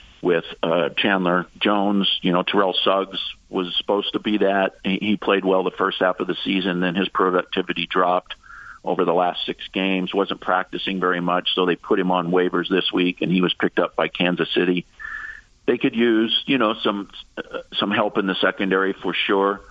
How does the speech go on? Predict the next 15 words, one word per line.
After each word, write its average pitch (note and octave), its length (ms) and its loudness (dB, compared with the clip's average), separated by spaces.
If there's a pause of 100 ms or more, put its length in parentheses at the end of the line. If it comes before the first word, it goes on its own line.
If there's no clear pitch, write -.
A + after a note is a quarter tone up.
(300)
On B2 160 2
offense, B2+ 480 -2
you A#2+ 80 0
know, A2+ 100 2
I A2+ 100 2
think A#2+ 300 -4 (240)
they, - 560 -2
they A2 120 4
could G#2 180 0
use A2 180 4
a, - 460 2
a, - 60 4
an G#2 100 2
impact A2 400 0
receiver F2+ 600 0